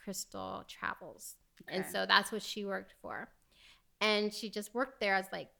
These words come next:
Speaker 1: a hobby because she was, in quotations, a kept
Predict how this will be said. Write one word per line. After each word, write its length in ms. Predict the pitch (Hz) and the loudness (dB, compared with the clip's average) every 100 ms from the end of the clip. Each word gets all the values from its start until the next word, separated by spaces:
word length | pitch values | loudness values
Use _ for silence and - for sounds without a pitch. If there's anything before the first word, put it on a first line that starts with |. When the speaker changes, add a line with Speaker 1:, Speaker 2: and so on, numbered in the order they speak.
| _ _ | _ _
Speaker 1:
a 100 | 185 | 2
hobby 440 | 175 165 180 247 302 | 4 2 2 0 -2
because 360 | 262 196 185 | 0 0 -2
she 200 | - 208 | -2 -4
was, 460 | 190 180 180 185 - | -2 0 0 -2 -4
in 120 | 196 185 | -4 -2
quotations, 920 | 214 220 - 180 180 - 160 180 - | -2 -4 -2 -2 -2 -4 -4 -4 -6
a 60 | 185 | -8
kept 580 | - - 185 - - | -8 -2 0 0 -8